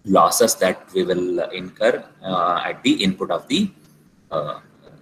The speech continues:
uh, receiver, particularly the, uh, power, uh, message signal power loss, uh, can be overcome by using pre-emphasis and de-emphasis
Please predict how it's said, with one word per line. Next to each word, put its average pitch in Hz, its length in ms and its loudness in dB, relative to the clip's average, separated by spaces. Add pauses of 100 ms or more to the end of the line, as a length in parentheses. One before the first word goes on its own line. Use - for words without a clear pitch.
(360)
uh, - 160 -12 (240)
receiver, 87 420 2
particularly 110 560 2
the, 98 300 0 (200)
uh, - 280 -12 (200)
power, 98 360 6
uh, - 320 -4 (520)
message 98 360 2
signal 117 400 0 (160)
power 90 280 6
loss, - 480 -2 (200)
uh, - 80 -14
can 87 260 -8
be 127 160 -2
overcome 95 480 2
by 92 100 2
using 90 540 -2 (320)
pre-emphasis 92 680 2
and 117 300 0 (160)
de-emphasis - 760 -2